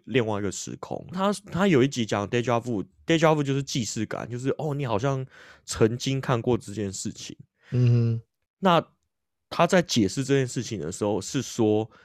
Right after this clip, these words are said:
Speaker 1: 你小时候的时候碰到某一个大人，那个大人其实是未来的你。
Speaker 2: 哦。
Speaker 1: 你懂吗？就是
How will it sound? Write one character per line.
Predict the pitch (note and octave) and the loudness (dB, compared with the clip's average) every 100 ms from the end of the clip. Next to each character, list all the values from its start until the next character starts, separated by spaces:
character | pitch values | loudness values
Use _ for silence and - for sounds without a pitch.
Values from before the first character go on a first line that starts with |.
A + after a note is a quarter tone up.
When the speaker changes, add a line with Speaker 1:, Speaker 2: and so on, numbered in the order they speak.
| _ | _
Speaker 1:
你 | D#3 E3+ | -2 0
小 | - G#2+ | 2 2
时 | G2 - | 2 -2
候 | - C#3+ | 2 2
的 | A2+ G#2+ | 4 0
时 | - | 2
候 | G2 | 0
碰 | A#2 - E3+ A#2 | 2 4 2 2
到 | D3 A2+ | -2 -2
某 | A2 F#2+ | -2 -4
一 | F#2+ | -2
个 | G#2+ | -4
大 | G2 B2 G2 | -2 -2 -4
人， | D2+ - - D3 - _ | -6 -12 -14 -16 -18 _
那 | F3 | 2
个 | F#3 | 2
大 | D3+ C#3+ A2+ | 2 2 2
人 | G2 | 0
其 | - | -4
实 | G2+ A2 | -4 -4
是 | G2 | -2
未 | B2 B2+ | 2 4
来 | F#2 - | 2 -2
的 | - C2 | -8 -12
你。 | C2 - | -14 -6
Speaker 2:
哦。 | B2 A2+ G#2+ G#2+ - _ _ - | -2 0 0 -4 -12 _ _ -8
Speaker 1:
你 | |
懂 | G#2 F2 | -4 -2
吗？ | D#2 C2+ - | -4 -6 -8
就 | - F#3+ | 0 4
是 | F#3+ | 4